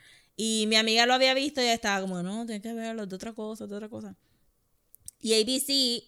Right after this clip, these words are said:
hizo, este, re-, ¿verdad? Este, volvió a dar los episodios en orden, porque la gente había ignorado tanto el show.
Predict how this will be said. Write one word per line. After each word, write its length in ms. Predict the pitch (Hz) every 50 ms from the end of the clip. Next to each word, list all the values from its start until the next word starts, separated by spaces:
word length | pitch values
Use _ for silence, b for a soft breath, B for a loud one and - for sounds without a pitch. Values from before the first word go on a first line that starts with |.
| _ _
hizo, 680 | - 240 226 247 - 269 262 254 254 254 247 - - _
este, 400 | 233 254 - - - 208 214 220
re-, 960 | 208 208 214 208 208 208 202 202 202 196 190 190 190 190 185 180 180 - - - -
¿verdad? 360 | - 170 180 180 196 220 233
Este, 580 | 233 226 - 220 196 185 180 180 175 180 180 180
volvió 400 | 180 190 214 214 208 208 220 220
a 60 | 233 240
dar 160 | 233 240 277
los 100 | 285 294
episodios 480 | 277 233 240 226 - 247 240 254 294 285
en 120 | 254 233
orden, 420 | 220 262 339 285 208 190 190 214 B B B B B B B
porque 260 | - 247 240 214 254
la 120 | 247 247 254
gente 260 | 262 254 254 220 269
había 220 | 262 269 277 277
ignorado 520 | 277 285 285 277 262 247 - 262 277 262 226
tanto 260 | 254 254 262 262 254
el 80 | 247 233
show. 520 | - 294 277 247 226 220 220 226 302 -